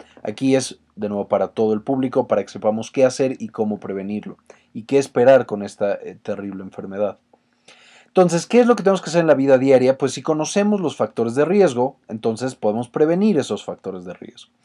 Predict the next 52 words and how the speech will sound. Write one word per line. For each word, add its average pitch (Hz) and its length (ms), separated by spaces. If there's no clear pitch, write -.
De 147 80
manera 190 140
que 202 100
si - 120
el 175 60
principal 180 440
factor 196 320
de 175 100
riesgo 143 400
de 101 60
la 98 160
persona, 113 340
de 107 80
nues-, - 220
de 107 180
nuestro 107 260
familiar 110 460
o 104 80
de 98 60
nuestro 95 240
amigo, 107 340
es 131 140
que 143 180
tuvo 180 340
un 156 100
infarto 123 460
previo, 123 420
entonces 151 380
lo 165 80
que 127 80
tenemos 143 200
que 139 100
hacer 131 180
es 139 280
prevenir 165 500
que 139 120
ese 127 160
infarto 117 400
previo 131 240
se 123 140
vaya 98 240
a - 40
complicar. 131 560
Y 131 140
de 135 100
la 135 120
manera 151 320
más 156 300
importante 151 580
es 147 80
prevenir 117 500
coágulos. 98 600